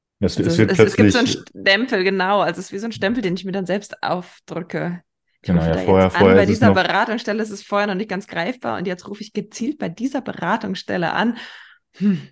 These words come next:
Speaker 2: das ist schon nochmal ein Riesenschritt. Das, aber wenn du sagst, das sind ganz tolle Menschen auf der anderen Seite und die Erfahrung habe ich tatsächlich jetzt auch gemacht, wenn es um andere Themen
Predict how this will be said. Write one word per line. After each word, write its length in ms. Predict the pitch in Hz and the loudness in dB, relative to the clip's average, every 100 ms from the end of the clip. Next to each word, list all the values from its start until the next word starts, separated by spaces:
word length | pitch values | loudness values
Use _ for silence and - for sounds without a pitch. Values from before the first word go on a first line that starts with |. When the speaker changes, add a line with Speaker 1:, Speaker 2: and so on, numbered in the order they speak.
| _ _ _ | _ _ _
Speaker 2:
das 180 | 175 - | -12 -10
ist 120 | 170 | -10
schon 140 | 185 | -8
nochmal 280 | 180 175 175 | -8 -6 -6
ein 60 | 165 | -4
Riesenschritt. 680 | 175 175 208 - 160 151 - | -6 -6 -10 -8 -10 -10 -14
Das, 260 | 175 - - - - - - _ _ _ | -14 -14 -18 -20 -20 -20 -20 _ _ _
aber 240 | 165 160 | -8 -6
wenn 140 | 170 170 | -4 -4
du 100 | 165 | -4
sagst, 480 | 160 165 170 - _ | -4 -4 -6 -16 _
das 140 | 170 | -10
sind 120 | 170 175 | -10 -10
ganz 240 | 170 175 | -10 -8
tolle 180 | - 180 | -6 -4
Menschen 360 | 160 185 - 196 | -4 -6 -6 -8
auf 80 | |
der 120 | - - | -6 -6
anderen 360 | 185 180 165 | -4 -4 -6
Seite 340 | 160 170 208 202 | -6 -6 -6 -6
und 80 | |
die 60 | 165 | -6
Erfahrung 440 | 160 180 170 165 170 | -6 -8 -8 -8 -8
habe 100 | 170 | -10
ich 80 | |
tatsächlich 420 | - 170 175 170 170 | -12 -12 -12 -12 -12
jetzt 160 | 170 | -10
auch 140 | - 170 | -10 -8
gemacht, 280 | 180 175 - | -6 -6 -6
wenn 100 | 170 | -8
es 60 | |
um 100 | 170 | -8
andere 360 | - 196 214 214 | -4 -2 -2 -4
Themen 460 | - 202 196 190 | -4 -4 -4 -6